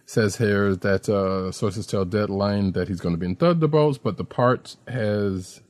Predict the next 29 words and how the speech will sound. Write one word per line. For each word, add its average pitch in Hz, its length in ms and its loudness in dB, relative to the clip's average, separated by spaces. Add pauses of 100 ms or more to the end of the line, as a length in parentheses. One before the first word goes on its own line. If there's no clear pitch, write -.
(200)
in 135 140 4
a 117 60 4
part 185 380 0
that 113 420 2
is 98 220 -2
not 127 260 2
only 139 220 4
significant 120 680 0
to 107 120 -2
this 90 180 -6
film, 190 500 2 (360)
but 117 100 2
it - 80 -6
could - 220 -2
also 175 340 0
play 143 380 2
a 110 100 -2
role 117 400 2
going 110 340 2
forward 104 460 0
in 98 160 -4
future 110 340 -2
films 98 400 0
of 90 200 -2
the 90 120 -2
M 90 140 0
C - 160 -4
U. 85 640 0 (2250)
So, 85 640 2